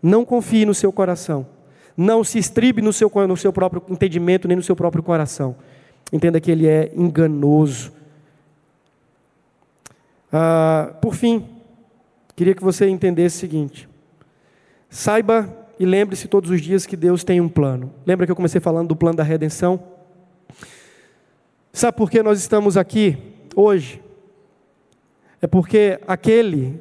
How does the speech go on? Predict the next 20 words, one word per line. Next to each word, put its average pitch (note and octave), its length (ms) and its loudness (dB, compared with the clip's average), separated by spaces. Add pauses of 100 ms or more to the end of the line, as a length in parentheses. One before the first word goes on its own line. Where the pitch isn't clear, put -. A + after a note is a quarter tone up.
que F3 100 -2
tem F#3+ 160 2
planos G3 440 0
firmes C#3 840 -4 (280)
e F3 40 -10
fiéis E3 800 -2 (1400)
fez G#3+ 240 -2
cumprida A3+ 520 0
a F#3+ 40 0
sua A3+ 180 2
vontade G#3+ 520 0
no G#3 100 2
tempo A3 340 0
e A3+ 40 -2
na G#3+ 100 4
história, G3 560 2
quando G3 320 0
nos F#3+ 240 0
enviou G3 340 2
Cristo, - 600 -10